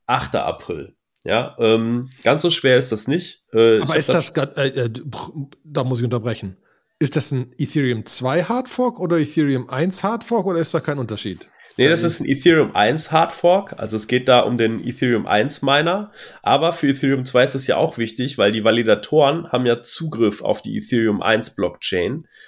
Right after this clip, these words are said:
Speaker 1: äh, und gucken die sich auch schon an, weil ja irgendwann muss so die, die Migration stattfinden und wenn da jetzt einer vergisst, seinen Ethereum eins Client, äh, zu,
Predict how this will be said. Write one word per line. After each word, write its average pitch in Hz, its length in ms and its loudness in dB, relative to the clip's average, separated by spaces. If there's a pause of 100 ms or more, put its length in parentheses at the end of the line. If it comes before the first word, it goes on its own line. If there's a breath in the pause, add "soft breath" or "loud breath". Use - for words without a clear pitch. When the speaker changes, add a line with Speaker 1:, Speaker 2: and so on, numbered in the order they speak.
(300 soft breath)
Speaker 1:
äh, 107 260 6
und 113 300 -2
gucken 139 280 0
die 120 100 0
sich 117 240 -4
auch 127 160 2
schon 101 140 -2
an, 107 180 0
weil 107 140 4
ja 110 80 4
irgendwann 117 300 2
muss 110 160 -6
so 117 100 2
die, 113 160 -2
die 107 60 -6
Migration 113 520 0
stattfinden 117 600 -4
und 110 120 -4
wenn 110 140 4
da 117 160 4
jetzt 139 180 -2
einer 123 220 2
vergisst, 131 480 -2 (320 soft breath)
seinen 110 240 2
Ethereum 113 380 2
eins 160 280 2
Client, 107 520 2
äh, 107 260 4
zu, 104 540 -4